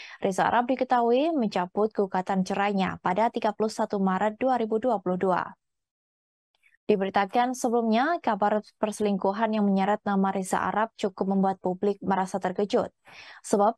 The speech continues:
keduanya dikenal sebagai pasangan romantis dengan Arab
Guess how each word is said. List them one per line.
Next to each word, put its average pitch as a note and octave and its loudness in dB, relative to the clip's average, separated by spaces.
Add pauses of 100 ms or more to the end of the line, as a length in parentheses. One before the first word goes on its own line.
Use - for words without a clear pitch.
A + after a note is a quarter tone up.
keduanya A3+ 4
dikenal A#3+ 2
sebagai A3+ -2
pasangan G#3+ 0
romantis G3 0
dengan F#3+ 0
Arab G3 0